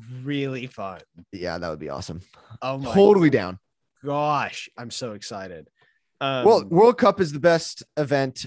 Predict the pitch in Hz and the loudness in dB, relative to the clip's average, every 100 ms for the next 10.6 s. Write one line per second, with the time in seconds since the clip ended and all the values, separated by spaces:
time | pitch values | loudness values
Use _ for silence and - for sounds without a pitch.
0 | - 143 139 127 127 123 113 110 - - | -2 0 2 0 -2 0 0 -2 -10 -18
1 | _ _ _ - 110 107 - 101 98 92 | _ _ _ -14 -12 -12 -14 -14 -14 -12
2 | 95 92 90 87 - 147 165 165 151 135 | -12 -12 -14 -16 -2 0 2 4 6 4
3 | - 135 127 123 127 - - - 131 123 | 2 2 2 0 -2 -4 -12 -4 -2 2
4 | 120 117 113 - 113 113 110 110 - - | 2 2 2 0 0 0 0 -4 -6 -4
5 | 107 98 _ _ _ _ - 104 92 101 | -4 -4 _ _ _ _ -12 -12 -10 -10
6 | - 98 98 98 98 - 101 95 98 98 | -4 -2 0 -2 -4 -8 -10 -8 -6 -2
7 | 87 - - 98 87 _ _ - 107 95 | -2 -4 -6 -8 -8 _ _ -10 -2 0
8 | 95 101 95 92 104 95 87 98 92 - | 0 -2 -6 -8 -8 -10 -4 -2 -2 -6
9 | 98 92 95 107 _ _ 95 95 92 - | -6 -4 -6 -12 _ _ -6 -4 -6 -6
10 | 92 87 90 69 78 | -8 -8 -12 -12 -14